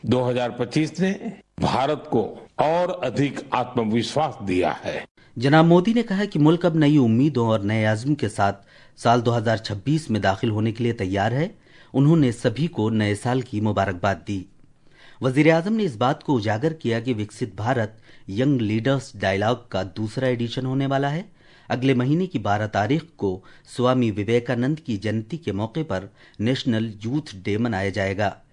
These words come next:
Speaker 2: उन्होंने कहा कि इसी दिन यंग लीडर्स डायलॉग मुनाकिद होगा और वो इसमें जरूर शामिल होंगे। जनाब मोदी ने इस प्रोग्राम में नौजवानों की बढ़ती हुई शिरकत पर मसरत का इजहार किया। जनाब मोदी ने इंडियन इंस्टीट्यूट of साइंस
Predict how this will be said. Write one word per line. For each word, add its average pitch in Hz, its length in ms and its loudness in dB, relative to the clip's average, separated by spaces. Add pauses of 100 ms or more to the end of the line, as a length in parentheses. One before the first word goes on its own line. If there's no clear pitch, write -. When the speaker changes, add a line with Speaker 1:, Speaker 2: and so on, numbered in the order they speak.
(260)
Speaker 2:
उन्होंने 175 240 4
कहा 185 180 0
कि 165 200 0
इसी 170 240 -2
दिन 135 300 2
यंग 143 260 2
लीडर्स 123 520 -2
डायलॉग 107 500 0
मुनाकिद 98 460 -4
होगा 147 300 -2 (340)
और 123 200 4
वो 120 300 2
इसमें 107 360 -2
जरूर 123 240 2
शामिल 107 340 -2
होंगे। 107 360 -2 (500)
जनाब 147 280 4
मोदी 165 260 2
ने 214 80 2
इस 190 100 -2
प्रोग्राम 131 440 0
में 180 120 0
नौजवानों 123 500 0
की 131 120 -6
बढ़ती 123 360 -4
हुई 139 160 0
शिरकत 120 420 -4
पर 107 120 -4
मसरत 107 520 -4
का 101 80 -4
इजहार 101 340 -4
किया। 156 300 -4 (480)
जनाब 135 240 4
मोदी 151 300 2
ने 190 80 2
इंडियन 143 440 2
इंस्टीट्यूट 139 760 -4
of 110 160 2
साइंस 151 400 -2